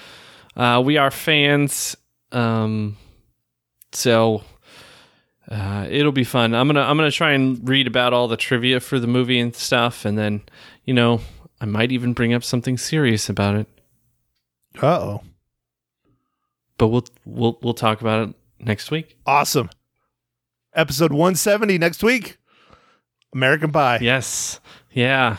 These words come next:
Speaker 1: yeah. We should have flipped around the numbers or something. We should have just said this one's one seventy and then next week's one sixty-nine, dude.
Speaker 2: Yeah, well, it's okay.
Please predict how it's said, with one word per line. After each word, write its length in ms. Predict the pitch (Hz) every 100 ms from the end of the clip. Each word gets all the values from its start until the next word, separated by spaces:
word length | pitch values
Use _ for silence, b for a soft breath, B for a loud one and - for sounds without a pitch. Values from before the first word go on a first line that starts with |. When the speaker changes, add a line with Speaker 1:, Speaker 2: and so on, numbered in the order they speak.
| -
Speaker 1:
yeah. 240 | 120 123
We 80 | 120
should 160 | -
have 100 | 175
flipped 240 | - 156 -
around 320 | 113 135 139
the 60 | 107
numbers 480 | 113 147 113 101
or 60 | 104
something. 420 | - 95 - 98
We 100 | 110
should 160 | 113 160
have 60 | 147
just 180 | 120
said 440 | - - 127 123 120 _
this 220 | 127 113
one's 240 | 135 123 117
one 200 | 117 117
seventy 500 | - 113 123 135 139
and 160 | 104
then 180 | 104 104
next 300 | 107 120 -
week's 240 | 107 95 -
one 260 | 104 104
sixty-nine, 760 | 101 - - - 147 160 170 170
dude. 360 | 151 156 160 - -
Speaker 2:
Yeah, 220 | 160 135
well, 260 | 110 95 - - -
it's 200 | 151 135
okay. 240 | 107 -